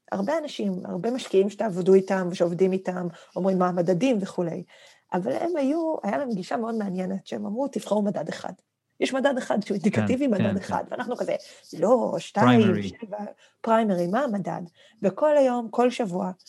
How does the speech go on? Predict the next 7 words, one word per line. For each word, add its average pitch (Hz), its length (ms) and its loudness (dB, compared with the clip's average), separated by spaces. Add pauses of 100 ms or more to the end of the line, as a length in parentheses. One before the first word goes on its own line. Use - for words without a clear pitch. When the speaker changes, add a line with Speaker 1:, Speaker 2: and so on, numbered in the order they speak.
(140)
Speaker 1:
אתה 190 100 4
יושב, 247 400 0 (380)
אנחנו 202 280 -2
יושבות 190 500 -6 (380)
בתוך 202 340 -2
מעגל 220 540 0
של 214 280 -2